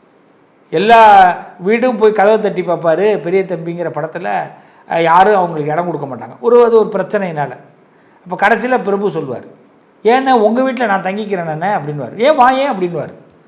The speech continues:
பெரிய கவுண்டமணி கொஞ்சம் கூட அவரை யோசிக்க விட மாட்டார். "ஆ, வா, ஏன்?" அப்படின்னுவார். நேரா அழைச்சிட்டு போவார். நல்லா இயக்குனர் அருமையா அந்த இடத்த எடுத்திருப்பார்.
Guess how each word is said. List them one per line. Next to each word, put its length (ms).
பெரிய 180
கவுண்டமணி 460
கொஞ்சம் 280
கூட 480
அவரை 280
யோசிக்க 380
விட 120
மாட்டார். 280
"ஆ, 120
வா, 220
ஏன்?" 320
அப்படின்னுவார். 440
நேரா 320
அழைச்சிட்டு 340
போவார். 260
நல்லா 260
இயக்குனர் 440
அருமையா 280
அந்த 180
இடத்த 220
எடுத்திருப்பார். 460